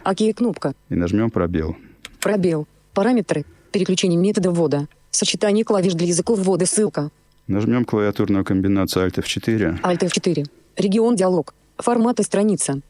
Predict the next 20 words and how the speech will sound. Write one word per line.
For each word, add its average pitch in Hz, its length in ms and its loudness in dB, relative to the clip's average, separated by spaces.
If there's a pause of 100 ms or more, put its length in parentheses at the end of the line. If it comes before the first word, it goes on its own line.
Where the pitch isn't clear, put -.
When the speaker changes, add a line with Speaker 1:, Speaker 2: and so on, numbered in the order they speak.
(200)
Speaker 1:
Языковые 196 420 0
параметры, 214 400 2
ссылка. 196 420 -2 (160)
Speaker 2:
Мы 107 200 0
вернулись 113 680 0
в 90 120 -2
диалог 104 440 0
"Регион" 98 580 0
и 101 60 -2
закроем 101 440 0
его 92 200 2
также 95 320 -2
клавиатурной 87 600 0 (120)
комбинацией 85 560 0
Alt 85 240 -2
F - 80 -4
четыре. - 340 -4
Speaker 1:
Alt 180 180 0
F 175 80 0
четыре. 151 340 -2